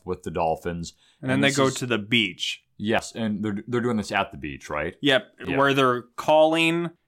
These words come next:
Speaker 2: or trying to attract Eden's wild partner. I'm not really sure on the operations of the aquarium
Speaker 1: How that
Speaker 2: where,
Speaker 1: works.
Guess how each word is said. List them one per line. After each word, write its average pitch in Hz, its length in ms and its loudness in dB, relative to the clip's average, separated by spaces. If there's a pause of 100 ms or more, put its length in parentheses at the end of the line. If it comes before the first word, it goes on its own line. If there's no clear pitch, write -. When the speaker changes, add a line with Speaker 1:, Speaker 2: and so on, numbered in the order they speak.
(120)
Speaker 2:
or 120 120 2
trying 131 260 4
to 123 100 6
attract 120 520 2
Eden's 120 600 2
wild 123 540 0
partner. 143 560 2
I'm 202 140 2
not 240 120 4
really 190 200 4
sure 180 220 4
on 170 120 4
the 156 80 4
operations 135 600 2
of 123 60 -10
the 127 140 4
aquarium 127 500 2
Speaker 1:
How 135 120 0
that 127 60 0
Speaker 2:
where, 117 340 4
Speaker 1:
works. - 160 -12